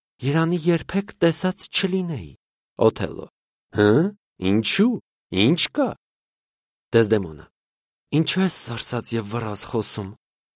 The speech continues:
Օթելլո. «Կորել է, ասա,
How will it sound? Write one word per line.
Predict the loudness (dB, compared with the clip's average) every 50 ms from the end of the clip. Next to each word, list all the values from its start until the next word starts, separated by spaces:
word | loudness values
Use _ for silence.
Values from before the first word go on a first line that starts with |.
| _ _ _ _ _ _ _
Օթելլո. | 0 2 2 2 0 -4 -6 -6 -10 -14 -18 -20 _ _ _ _ _ _ _ _ _ _ 4
«Կորել | 6 8 8 10 10 10 10 8 8 8 6
է, | 6 4 2 0
ասա, | 0 0 0 -2 0 0 0